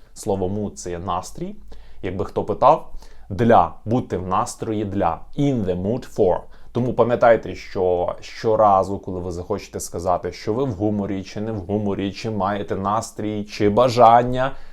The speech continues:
ви будете казати up for або in the mood for. Проте розглянемо в певному контексті. We're up for Chinese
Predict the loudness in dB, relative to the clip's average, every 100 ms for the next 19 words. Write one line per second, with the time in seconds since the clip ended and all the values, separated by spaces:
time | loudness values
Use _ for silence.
0 | -4 -2 0 -2 -2 0 4 4 4 -2
1 | 4 4 4 -2 4 6 4 0 -4 0
2 | 2 2 0 -4 -2 -2 -4 -4 -4 -6
3 | -8 -6 -4 -6 -10 -10 -4 4 4 4
4 | 4 2 2 -6 -4 0 0 0 -6 -6
5 | -8 -2 -2 -4 -14 -16 -20 -20 -14 -4
6 | -2 0 -2 -6 0 2 2 -2 -16 -16
7 | -6 -2 -2 -4 -10 -10 -10 -10 -8 -6
8 | -4 -6 -8